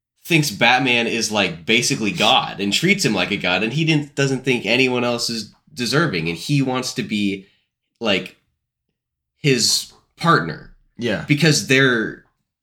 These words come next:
Speaker 1: so important to each other, and that's why, spoiler alert,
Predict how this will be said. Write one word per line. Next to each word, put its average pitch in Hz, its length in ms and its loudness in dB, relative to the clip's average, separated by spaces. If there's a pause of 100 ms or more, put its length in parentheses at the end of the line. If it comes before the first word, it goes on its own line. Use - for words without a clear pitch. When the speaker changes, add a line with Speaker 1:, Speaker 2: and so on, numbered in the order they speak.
(140)
Speaker 1:
so 147 360 4
important 127 460 0
to 104 100 0
each 95 180 -2
other, 82 220 -4
and 104 160 -2
that's 113 180 2
why, 107 180 0
spoiler 117 640 0
alert, 82 520 -4